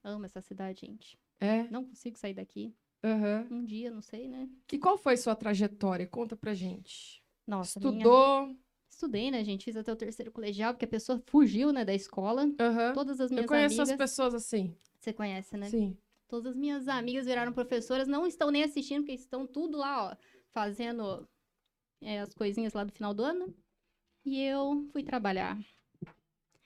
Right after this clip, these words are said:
Speaker 1: Trabalhei durante treze
Speaker 2: A
Speaker 1: anos.
Speaker 2: realidade de muita gente.
Speaker 1: Treze anos. Não, eu comecei com dezesseis anos na loja da Daniela Presentes.
Speaker 2: Certo.
Speaker 1: <laughs> Depois eu fui pra loja Tecido e Companhia, lá fiquei treze anos.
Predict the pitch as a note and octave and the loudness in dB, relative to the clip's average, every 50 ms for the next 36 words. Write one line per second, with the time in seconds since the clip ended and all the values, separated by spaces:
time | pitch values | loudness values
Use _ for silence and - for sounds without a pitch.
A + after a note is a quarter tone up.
0 | _ _ _ _ _ _ _ _ G#3 G3 F#3+ G3+ G3+ G3+ G3 G3+ G3+ G3+ G3+ G#3+ | _ _ _ _ _ _ _ _ -6 -2 0 2 2 2 2 2 0 0 -2 -2
1 | - - _ _ _ - B3 B3 C4 B3+ B3+ A#3 A3 A3 G#3+ A3 A#3 A#3+ A#3 A#3 | -6 -10 _ _ _ 4 6 6 6 6 4 0 0 0 -2 -2 -2 -2 -2 -2
2 | A3+ G#3+ G#3+ A3 G#3+ G#3+ A3 A3+ A3 - A#3+ A3 - - - - - - - - | -2 -2 -2 -4 -4 -6 -8 -8 -8 -8 -8 -10 -10 -14 -16 -18 -18 -20 -20 -20
3 | - _ _ _ _ _ _ - - G#3 G#3 - G3 F3 F3+ F#3+ F#3+ G#3+ G#3+ G3+ | -20 _ _ _ _ _ _ -6 -6 -6 -6 -6 -8 -8 -8 -6 -4 -4 -4 -4
4 | - A#3 A3+ A3+ A3+ A3 - A#3 A3+ - B3 A3+ B3 C4 B3+ C#4 C4 A3+ - - | -4 -2 0 0 0 0 0 -2 -2 -2 -4 -6 -6 -6 -4 -4 -4 -4 -6 -10
5 | - - _ _ B3 B3+ C4+ C4 A#3+ G#3+ - A#3 A#3+ B3 A#3+ A3 - A3 G#3+ G#3+ | -18 -20 _ _ -2 -2 -2 -2 -4 -4 -6 -6 -4 -4 -6 -6 -8 -8 -6 -4
6 | G#3+ G#3+ G#3+ - G#3 G3+ G3+ G3+ F#3+ F#3 F#3 F#3 - G3+ G3 G3+ G#3 B3 C#4+ C#4+ | -4 -4 -4 -6 -8 -8 -6 -6 -6 -6 -6 -4 -4 -2 -2 -2 -2 -2 -2 -4
7 | - - - - _ _ - - - A3 G#3 G3 - - - G#4+ F#4 C#4+ - G#4 | -6 -12 -18 -20 _ _ -16 -10 -8 -6 -6 -6 -8 -2 8 8 8 8 8 2
8 | - - _ _ - - - - _ _ - A3 A3 - G3+ G#3+ G#3+ G#3+ A#3 G#3 | -2 -4 _ _ -20 -20 -20 -20 _ _ -10 -8 -4 -2 0 0 0 0 0 -2
9 | A3 G#3 G3 G3 G3+ G3+ G#3 G3+ - G3+ - - G3+ G3+ - G3 G3 G3 G3+ G3+ | 0 0 0 0 0 -2 -4 -6 -8 -8 -4 -4 -4 -2 -4 -2 -2 -2 -2 -2
10 | G#3 G#3 G3+ G3 G3+ - - G#3+ G#3 G#3 _ _ _ - G3 F#3+ F#3+ F#3+ F#3+ F#3 | -4 -4 -4 -6 -8 -6 -8 -10 -10 -10 _ _ _ -6 -4 -4 -4 -4 -4 -8
11 | - - - G#3 - - - _ | -8 -8 -12 -14 -18 -18 -20 _